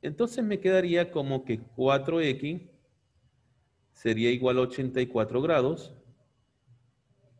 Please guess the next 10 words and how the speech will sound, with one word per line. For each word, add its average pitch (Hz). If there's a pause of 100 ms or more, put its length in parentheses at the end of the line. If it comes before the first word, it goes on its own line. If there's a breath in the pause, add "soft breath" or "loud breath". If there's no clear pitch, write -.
(2750 soft breath)
Efectivamente, 135
veintiuno 113
vale 120
X, 131 (120)
porque 110
paso 110
el 123
cuatro 123
a 123
dividir, 135